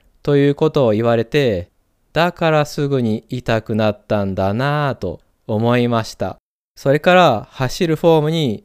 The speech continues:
多少気をつけるようになったり、膝を痛めないための大腿四頭筋という筋肉のトレーニングとかもやるようになったんですけど、とにかくランニングを始めて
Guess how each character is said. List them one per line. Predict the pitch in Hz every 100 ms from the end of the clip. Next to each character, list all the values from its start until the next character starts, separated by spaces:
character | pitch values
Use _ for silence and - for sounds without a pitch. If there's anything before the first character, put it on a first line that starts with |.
| _
多 | 131
少 | 127 - 170 170 170
気 | 165 170
を | 165 170
つ | -
け | - 175
る | 156
よ | 151 143
う |
に | 123
な | 117 127
っ | -
た | - 110
り、 | 120 113 95 - _ _
膝 | - 113 135 156
を | 160 151
痛 | 147 165
め | 170
な | 175 165
い |
た | 160 165
め | 170
の | 185 165 98 - _
大 | 127 135 156 165
腿 | 160 165 165 160
四 | 160
頭 | - 165 160
筋 | - 160 160
と | 156
い | 156
う | 151 151 -
筋 | 208
肉 | 190 170 160
の | 139
ト | - 135
レ | 160 156
ー |
ニ | 147 123
ン | 113
グ | 104 104 - _
と | - 156
か | 160 147
も | 170 175 107 - _
や | 147 135
る | 135
よ | 131
う |
に | 117
な | 110 107
っ | -
た | 104
ん | 95
で | 95
す | -
け | - 135
ど、 | 135 147 143 - _ _ -
と | 185
に | 175
か | 160
く | 160 151 127 101 - -
ラ | 139 156 175
ン | 180
ニ | 180
ン | 180
グ | 175
を | 170
始 | 160 160
め | 160
て | 156 170 151 104 -